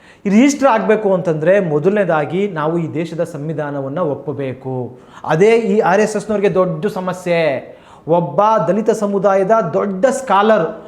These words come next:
ಅಂಬೇಡ್ಕರ್ ಅವರು, ದೊಡ್ಡ ಹೋರಾಟಗಾರರಾದಂಥ ಅಂಬೇಡ್ಕರ್ ಅವರು, ಚಿಂತಕರು, ತತ್ವಜ್ಞಾನಿಗಳು, ಮಾನವತಾವಾದಿಗಳು, ಈ ಅಂಬೇಡ್ಕರ್ ಅವರು ಬರ್ದಂಥ ಸಂವಿಧಾನವನ್ನ ಆರ್ ಎಸ್ ಎಸ್ ಯಾವತ್ತೂ ಒಪ್ಕೊಳ್ಳೋದಿಲ್ಲ. ನೋಡಿ,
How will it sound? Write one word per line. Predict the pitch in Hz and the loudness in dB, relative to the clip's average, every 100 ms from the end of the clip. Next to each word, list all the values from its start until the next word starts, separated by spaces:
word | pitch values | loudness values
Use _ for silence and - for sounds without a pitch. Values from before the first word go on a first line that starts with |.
| - | -8
ಅಂಬೇಡ್ಕರ್ | 156 185 220 220 214 | -4 2 2 2 2
ಅವರು, | 202 202 233 185 | 2 4 4 4
ದೊಡ್ಡ | 185 185 | 0 2
ಹೋರಾಟಗಾರರಾದಂಥ | 220 175 202 220 220 196 190 190 180 175 | 2 4 2 2 2 2 2 2 0 0
ಅಂಬೇಡ್ಕರ್ | 135 151 190 214 202 185 | 0 0 0 0 0 0
ಅವರು, | 180 202 214 | 0 0 -2
ಚಿಂತಕರು, | 214 196 214 214 196 185 208 214 - - - - | -2 -4 -2 -2 -2 0 0 -2 -8 -20 -20 -2
ತತ್ವಜ್ಞಾನಿಗಳು, | 202 202 240 240 220 208 202 202 220 220 | 0 0 0 0 2 0 2 4 4 4
ಮಾನವತಾವಾದಿಗಳು, | 165 175 262 262 247 214 202 190 180 202 226 220 - - - | 0 0 2 2 2 2 2 0 2 2 2 0 -6 -16 -8
ಈ | 175 - | -6 -6
ಅಂಬೇಡ್ಕರ್ | 143 175 202 233 233 208 | -6 0 2 2 2 0
ಅವರು | 196 165 | 2 0
ಬರ್ದಂಥ | 143 151 147 185 185 | -2 -4 -2 -2 -2
ಸಂವಿಧಾನವನ್ನ | 190 175 156 170 170 156 156 143 143 160 190 202 - - | -6 -6 -8 -6 -4 -4 -6 -6 -6 -2 -2 -4 -8 -14
ಆರ್ | 120 139 165 | -6 -2 0
ಎಸ್ | 170 170 | 0 -4
ಎಸ್ | 160 170 165 131 | -8 -6 -6 -6
ಯಾವತ್ತೂ | 117 139 160 160 - 165 | -4 -2 -2 -4 -8 -6
ಒಪ್ಕೊಳ್ಳೋದಿಲ್ಲ. | 156 160 147 147 143 135 135 139 123 110 - - - - | -6 -6 -8 -8 -6 -4 -2 0 -2 -6 -16 -20 -16 -2
ನೋಡಿ, | 208 233 277 277 277 | 2 4 4 2 0